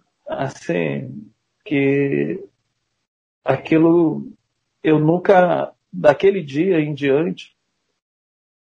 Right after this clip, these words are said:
eu não bebi mais, não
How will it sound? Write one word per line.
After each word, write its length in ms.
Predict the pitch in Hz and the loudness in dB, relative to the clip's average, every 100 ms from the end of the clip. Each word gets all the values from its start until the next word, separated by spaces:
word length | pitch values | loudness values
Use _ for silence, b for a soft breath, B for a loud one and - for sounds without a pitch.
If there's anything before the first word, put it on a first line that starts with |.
| _ _ _ _ _ _ _ - 180 160 131 B B - - _ _ _ _ - | _ _ _ _ _ _ _ -8 -2 0 -2 B B -20 -20 _ _ _ _ -2
eu 800 | 139 139 139 139 131 135 143 - - _ _ - | 4 6 6 4 0 -2 -6 -14 -20 _ _ -8
não 240 | 143 156 | 0 2
bebi 460 | 151 156 135 143 170 | 4 2 2 2 2
mais, 720 | 151 147 165 190 185 165 147 | 2 2 2 2 2 0 -4
não 460 | 139 139 139 135 139 | -4 -2 0 -2 -8